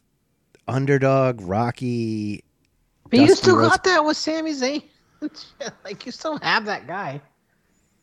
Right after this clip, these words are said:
Speaker 2: I like the Sami Zayn stuff from last year.
Speaker 1: Yeah, I did too. But I
Speaker 2: I,
Speaker 1: just
Speaker 2: I don't know, man.
Speaker 1: I, I don't know. They're just in that whole, like,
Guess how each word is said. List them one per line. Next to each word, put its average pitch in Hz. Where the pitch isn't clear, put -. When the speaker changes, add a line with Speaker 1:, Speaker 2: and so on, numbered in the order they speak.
Speaker 2:
I -
like 226
the 131
Sami 135
Zayn 131
stuff 139
from 131
last 135
year. 131
Speaker 1:
Yeah, 320
I 233
did 196
too. 240
But 175
I -
Speaker 2:
I, 143
Speaker 1:
just 160
Speaker 2:
I 170
don't 120
know, 117
man. 117
Speaker 1:
I, 113
I 165
don't 196
know. 135
They're 185
just 220
in 220
that 180
whole, 139
like, 113